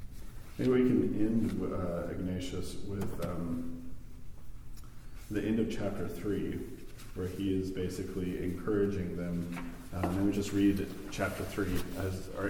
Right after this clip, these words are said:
end for the study of Ignatius. "Let not those who seem worthy of credit, uh, but teach strange doctrines, fill you with apprehension.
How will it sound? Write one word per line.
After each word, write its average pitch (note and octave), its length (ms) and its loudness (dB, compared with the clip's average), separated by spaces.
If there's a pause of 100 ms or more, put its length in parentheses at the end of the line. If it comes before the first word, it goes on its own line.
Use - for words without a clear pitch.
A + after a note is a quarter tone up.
end G2+ 300 4
for F2+ 220 4 (200)
the - 60 -2
study G2+ 280 6
of F#2+ 60 4
Ignatius. F#2+ 600 2 (560)
"Let B2+ 220 10
not D3 220 8
those C3 280 10
who B2+ 80 6
seem B2 240 6
worthy A2+ 260 10
of G2+ 120 4
credit, G2+ 500 2 (640)
uh, G2 240 4
but F#2+ 180 0
teach B2+ 220 6
strange A2+ 400 4
doctrines, G2 680 2
fill A#2+ 260 6
you A2+ 120 8
with - 140 6
apprehension. F2 840 0